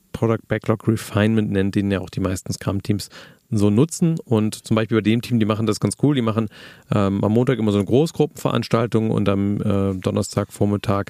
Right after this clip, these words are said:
ähm, so Kleingruppen-Sessions. Also am Montag teilen sie auf, wer da mit wem wie irgendwie das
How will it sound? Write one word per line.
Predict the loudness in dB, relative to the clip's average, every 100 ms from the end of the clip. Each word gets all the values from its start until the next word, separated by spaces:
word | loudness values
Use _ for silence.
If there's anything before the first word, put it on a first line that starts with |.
| -12 -20 -20 _
ähm, | -4 -2 -2 -4 -6 -8 -8 -6 -2 0
so |
Kleingruppen-Sessions. | 0 0 0 0 -2 -2 -2 0 -4 -6 -14 _ -6
Also | 0
am | 0
Montag | 2 0 0
teilen | 0 0
sie | 2
auf, | 0 0
wer | 0
da | 0
mit | -2 0
wem | 0 2
wie | 2
irgendwie | 0 0
das | 0 -2 -6 -20 -18